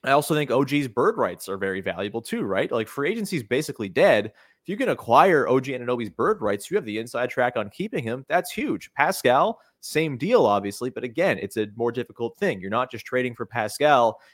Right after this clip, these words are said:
and dropping into, in, him into an existing team construct unless you're, like, a very specific team. Kind of the Pacers are the only team that really comes to mind that could just drop Pascal in and, "Oh, God, this is incredible," and you run with it right away. Um, a-, and so, yeah,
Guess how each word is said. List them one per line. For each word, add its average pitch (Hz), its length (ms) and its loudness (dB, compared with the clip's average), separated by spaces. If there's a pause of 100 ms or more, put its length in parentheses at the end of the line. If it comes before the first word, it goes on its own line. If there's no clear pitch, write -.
(120)
and 110 100 -8
dropping 120 400 2
into, 120 220 0
in, 117 200 -4
him 117 160 -6
into 120 180 -4
an 104 80 -6
existing 110 380 -10
team 107 240 -8
construct 131 540 0
unless 107 240 -4
you're, 104 100 0
like, 104 100 -4
a 104 60 -2
very 110 260 -2
specific - 600 -10
team. 95 340 -8 (300)
Kind 156 240 4
of 123 100 -4
the 131 80 4
Pacers 117 560 -2
are 98 80 4
the 110 160 0
only 117 260 2
team 113 280 -6
that 87 100 -6
really 95 180 -6
comes 98 240 -10
to 95 60 -18
mind 101 300 -2
that 92 100 -8
could 95 120 -14
just 92 140 -14
drop 101 280 2
Pascal 113 460 2
in 92 60 -4
and, 101 180 -2
"Oh, 123 220 6
God, 110 380 2 (300)
this 107 160 -8
is 98 100 -12
incredible," 98 480 6
and 95 80 -4
you 92 80 -8
run 101 180 2
with 87 140 -6
it 90 100 -8
right 90 180 -6
away. 104 320 2 (440)
Um, 92 420 -2
a-, - 120 -2
and 113 120 -4
so, 131 100 0
yeah, 185 220 4